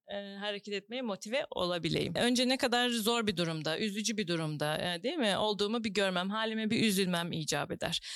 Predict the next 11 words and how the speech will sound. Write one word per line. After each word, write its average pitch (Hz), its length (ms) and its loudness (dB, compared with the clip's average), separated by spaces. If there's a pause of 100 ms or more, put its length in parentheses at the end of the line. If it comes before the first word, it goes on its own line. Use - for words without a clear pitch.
(140)
Ondan 240 420 2
sonra 254 840 2
dikkatimi 185 580 -4
buraya 180 320 0
verebilecek 170 720 4
hale 160 280 0
gelebilirim. 151 600 0 (380)
Ve 190 140 0
verebildiğim 208 580 2
zaman 226 480 2
da 311 140 2